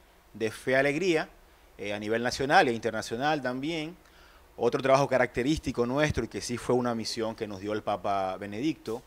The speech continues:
es el trabajo con migrantes. Nosotros trabajamos en todo el mundo con poblaciones migrantes y con poblaciones refugiadas. A mí me tocó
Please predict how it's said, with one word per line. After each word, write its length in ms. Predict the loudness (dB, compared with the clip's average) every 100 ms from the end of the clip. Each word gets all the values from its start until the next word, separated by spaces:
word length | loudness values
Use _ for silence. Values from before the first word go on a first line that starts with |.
| -18 -20 -18
es 160 | -8 -4
el 80 | 0
trabajo 320 | 2 4 2
con 120 | -2
migrantes. 800 | -4 -2 0 0 -4 -8 -10 -20 -20 -20 -20 -20 _
Nosotros 840 | -12 -6 -2 2 4 4 2 -2 -2
trabajamos 1080 | 2 2 4 4 4 2 2 0 -4 -10 -18 -20 -10
en 140 | -6
todo 220 | 4 8 8
el 80 | 6
mundo 420 | 4 4 4 2
con 160 | 2
poblaciones 500 | 2 2 0 -2 -4
migrantes 720 | -4 0 4 6 4 0 -4 -6 -20 -20 -14 -12
y 80 |
con 180 | -2 -2
poblaciones 560 | 0 -2 -4 -4 -2 0
refugiadas. 720 | -2 -2 -4 2 4 4 2
A 60 |
mí 60 | -2
me 120 | -6
tocó 500 | -6 -2 0 0 -2